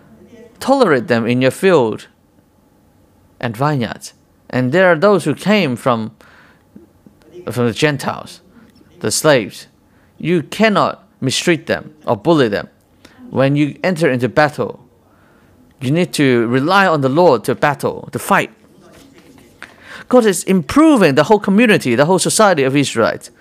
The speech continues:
so that the Israelites become an assembly of the Lord. Hear the grace of the Lord,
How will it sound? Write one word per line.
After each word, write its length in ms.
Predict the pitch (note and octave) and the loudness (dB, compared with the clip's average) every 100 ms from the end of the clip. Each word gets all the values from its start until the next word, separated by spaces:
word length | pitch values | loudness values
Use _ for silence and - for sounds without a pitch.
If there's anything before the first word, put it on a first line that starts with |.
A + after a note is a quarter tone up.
| - - | -20 -18
so 260 | - A3 A#3 | 0 4 6
that 160 | A3+ G#3 | 4 2
the 180 | F#3+ | 0
Israelites 440 | A#3+ A#3+ G3 D3 - | 2 2 2 0 2
become 400 | D#3+ C#3+ A3+ G3 | -2 2 2 2
an 120 | B2+ | -4
assembly 640 | B2 - G#3+ G3 D#3+ B2 | -4 0 2 2 2 2
of 140 | G2+ - | 0 -2
the 100 | A#2 | -2
Lord. 300 | A2 G2+ - - - - - - - - - _ - - _ _ _ - - | 0 -2 -6 -20 -20 -20 -20 -20 -20 -20 -20 _ -20 -20 _ _ _ -20 -12
Hear 440 | - G#3+ G3+ D3+ | 0 4 6 6
the 80 | B2 | 2
grace 300 | B2 E3+ D#3 | 2 2 2
of 100 | B2+ | 0
the 60 | G#3 | 0
Lord, 300 | A#3 G#2+ | 0 0